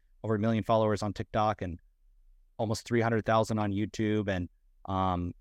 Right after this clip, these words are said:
some really amazing creative agency owners and, uh, Emmy award-winning, um, videographers. I mean, it's just the coolest group of creatives.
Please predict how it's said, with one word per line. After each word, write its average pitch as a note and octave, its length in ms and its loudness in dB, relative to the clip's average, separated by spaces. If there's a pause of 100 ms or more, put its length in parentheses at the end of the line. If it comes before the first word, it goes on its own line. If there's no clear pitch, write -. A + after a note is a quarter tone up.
(140)
some - 160 -6
really A#2+ 180 4
amazing A2 320 2
creative G2+ 300 0
agency A2+ 440 0
owners A2 340 0
and, F#2 160 -4
uh, G#2 220 -8
Emmy C3 240 2
award-winning, A2 800 0 (360)
um, F#2 440 -4 (540)
videographers. A#2 720 0
I C#3 40 2
mean, E3 140 0
it's D3+ 100 -2
just - 180 -4
the E3 80 0
coolest C#3 420 -2
group A#2 280 -4
of - 160 -10
creatives. G#2+ 640 -2